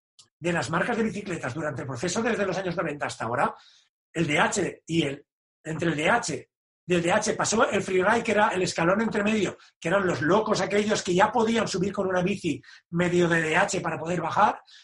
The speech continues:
Luego entró el enduro, el enduro long travel. ¿Dónde está el enduro long travel? Ha desaparecido. ¿Dónde están las bici-, las bicicletas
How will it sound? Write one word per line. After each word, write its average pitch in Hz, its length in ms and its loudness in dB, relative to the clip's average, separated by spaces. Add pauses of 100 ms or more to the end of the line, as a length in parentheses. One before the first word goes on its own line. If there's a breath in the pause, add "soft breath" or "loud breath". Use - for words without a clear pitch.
Luego 202 180 6
entró 240 160 2
el 214 60 4
enduro, 226 500 2 (120)
el 175 120 0
enduro 175 340 2
long 214 300 4
travel. 208 500 4
¿Dónde 170 220 -2
está 233 180 2
el 277 60 2
enduro 160 280 0
long 156 200 -2
travel? 139 380 -6 (200 soft breath)
Ha 143 80 -4
desaparecido. 190 600 0
¿Dónde 180 200 0
están 233 180 2
las 214 120 2
bici-, 135 300 -6
las 165 160 -4
bicicletas 160 540 -8